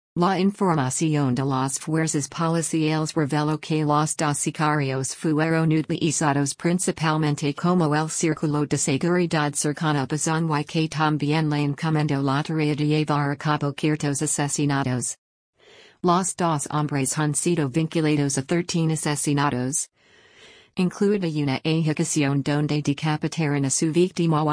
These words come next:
y dejaron su cabeza junto a un mensaje del cartel en la carretera hacia la comunidad rural de Soto La Marina. Como parte del operativo hacia los dos exaltados,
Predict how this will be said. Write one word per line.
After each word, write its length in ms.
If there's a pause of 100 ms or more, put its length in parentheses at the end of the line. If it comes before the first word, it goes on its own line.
y 20
dejaron 500
su 240
cabeza 540
junto 300
a 100
un 340
mensaje 640
del 200
cartel 600
en 220
la 180
carretera 540
hacia 500
la 140
comunidad 760
rural 320
de 120
Soto 320
La 180
Marina. 500 (720)
Como 360
parte 360
del 320
operativo 640
hacia 400
los 300
dos 300
exaltados, 1000